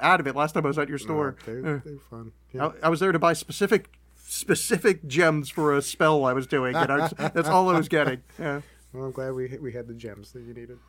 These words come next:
Speaker 1: Yeah. All right. So, uh, rock hounding Oregon, rock hounding Washington. Oh,
Speaker 2: Mm-hmm.
Speaker 1: there's, I mean, the thing, or, or is there gonna be a, a, a, is this gonna be a trilogy? Are you gonna try to do California or
Speaker 2: Um,
Speaker 1: another
Speaker 2: I,
Speaker 1: Idaho?
Speaker 2: uh, Idaho's been done. California's been done. I'm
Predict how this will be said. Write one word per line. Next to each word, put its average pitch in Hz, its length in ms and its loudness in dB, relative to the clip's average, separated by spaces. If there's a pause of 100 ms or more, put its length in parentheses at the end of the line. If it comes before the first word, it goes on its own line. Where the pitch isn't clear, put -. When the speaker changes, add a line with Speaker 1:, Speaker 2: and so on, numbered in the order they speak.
(120)
Speaker 1:
Yeah. 202 200 0 (160)
All 190 80 8
right. 160 180 4
So, 202 260 0
uh, 175 220 6
rock 196 160 -2
hounding 208 240 0
Oregon, 196 540 -2
rock 165 200 2
hounding 165 380 -2
Washington. 160 580 -4
Oh, 240 140 4
Speaker 2:
Mm-hmm. 107 240 -14
Speaker 1:
there's, 170 220 -6
I 156 60 -2
mean, 156 140 -2
the 143 100 -8
thing, 156 240 -8
or, 156 220 2
or 165 120 0
is 139 100 -4
there 156 160 -2
gonna 156 160 -2
be 156 140 0
a, 147 160 2 (100)
a, 143 300 -2
a, 135 40 -6 (320)
is 151 180 -6
this 139 160 -8
gonna 156 140 -4
be 143 80 0
a 135 40 -4
trilogy? 160 500 -2
Are 139 120 0
you 135 120 0
gonna 135 120 -2
try 143 160 0
to 135 80 -4
do 139 140 0
California 147 500 -2
or 202 280 4
Speaker 2:
Um, - 0 -
Speaker 1:
another 139 360 0
Speaker 2:
I, 139 100 2
Speaker 1:
Idaho? 151 300 -2
Speaker 2:
uh, 165 600 0
Idaho's 185 480 4
been 175 240 0
done. 156 480 2
California's 139 720 0
been 123 220 -2
done. 117 460 -2
I'm 123 400 0